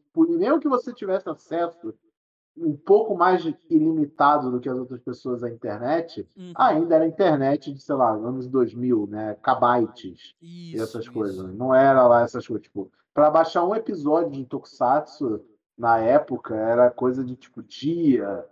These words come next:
Speaker 1: ou dias até. Eu lembro, eu lembro quando eu, eu e o, e o William, lá do Henshin Rio,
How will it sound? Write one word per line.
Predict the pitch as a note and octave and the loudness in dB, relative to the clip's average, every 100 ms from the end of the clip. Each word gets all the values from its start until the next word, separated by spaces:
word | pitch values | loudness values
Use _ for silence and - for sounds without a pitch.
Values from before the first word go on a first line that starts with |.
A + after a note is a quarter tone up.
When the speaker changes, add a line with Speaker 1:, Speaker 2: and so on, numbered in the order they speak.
| _ _ - | _ _ -4
Speaker 1:
ou | A#2 B2 | -4 -4
dias | - D3+ E3 C3+ A#2 A2+ | -6 -4 -2 0 0 -2
até. | A2 B2+ | -4 2
Eu | B2 | 2
lembro, | C3+ D3+ D#3+ | 4 0 0
eu | D3 | 2
lembro | C#3+ D#3 E3 | 2 2 2
quando | E3+ D#3+ E3 D#3+ D#3 - | 2 2 4 2 0 -2
eu, | C#3 C#3+ C#3 | 0 0 0
eu | C3 D3 D#3 | 0 4 2
e | |
o, | D3+ C#3 C3 A#2+ A2 | 2 0 2 2 0
e | C3 | -2
o | B2+ | 0
William, | A#2+ C#3 C3+ A2 | 4 4 4 0
lá | A2 | -4
do | G#2 A2 G#2 | -4 -4 -6
Henshin | A2 A2 A#2+ | -8 -16 -18
Rio, | G2+ C3 D#3 - | -6 0 0 0